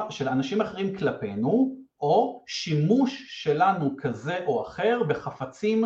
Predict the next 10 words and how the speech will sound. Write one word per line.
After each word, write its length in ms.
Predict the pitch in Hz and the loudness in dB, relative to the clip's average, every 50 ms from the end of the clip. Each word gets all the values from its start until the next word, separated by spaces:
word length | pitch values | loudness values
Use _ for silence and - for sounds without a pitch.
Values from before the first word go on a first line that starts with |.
| 220 - - - - | 0 -2 -6 -10 -10
וטכנולוגיות 800 | 117 120 - 131 - 143 135 131 151 175 170 156 175 175 - - | -8 -6 -6 -6 -2 0 0 2 2 2 2 0 -2 -6 -4 0
מ-, 380 | 135 135 131 131 - - - 143 | 2 2 2 2 0 -2 -2 -2
מסוימות. 500 | 135 - - 135 135 131 123 117 - - | -2 0 0 0 0 2 2 2 0 0
כלומר, 280 | - 123 123 123 120 120 - - - _ _ _ | 0 2 2 2 2 0 -4 -10 -14 _ _ _
שודד 340 | - - - 151 143 208 226 | -10 -2 2 4 6 6 6
הזמן 340 | 262 208 185 208 220 240 240 233 240 | 4 4 2 2 4 4 4 4 4
פה 140 | 208 175 139 | 4 2 2
זה 80 | 139 139 | 2 2
לא 100 | 190 226 | 2 2
הפייסבוק, 640 | 226 - 220 220 220 - 147 - - - - _ | 2 2 2 0 0 -2 -6 -10 -10 -14 -18 _